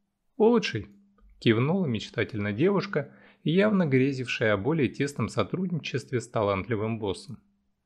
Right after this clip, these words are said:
Кабинет был обставлен нестандартно и со вкусом, деревянные детали перемежались с достаточно смелыми картинами.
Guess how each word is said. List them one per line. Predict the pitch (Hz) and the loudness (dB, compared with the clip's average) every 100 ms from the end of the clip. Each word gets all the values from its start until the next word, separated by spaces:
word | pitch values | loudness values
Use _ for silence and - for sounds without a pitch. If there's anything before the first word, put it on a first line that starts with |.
| _ _ _ _ | _ _ _ _
Кабинет | 127 120 190 233 - | 2 4 4 2 4
был | 147 | 4
обставлен | 135 - - 117 107 104 | 4 2 2 2 2 -2
нестандартно | 98 - 110 135 190 - | -4 0 0 2 -2 -2
и | 101 | -6
со | - 120 | -4 -6
вкусом, | - 202 196 190 - - _ - - | -4 -4 -4 -6 -10 -14 _ -20 -2
деревянные | 120 151 226 226 202 | 6 6 8 4 4
детали | 156 156 196 202 | 0 0 2 2
перемежались | - 127 120 113 135 160 123 | 2 0 0 0 0 0 -2
с | |
достаточно | 110 104 - 160 165 - 123 | 0 -2 -2 -6 -4 -6 -4
смелыми | 110 113 104 98 98 | -6 -2 -2 -2 -4
картинами. | 113 - - 98 95 95 | -4 -4 -4 -4 -4 -12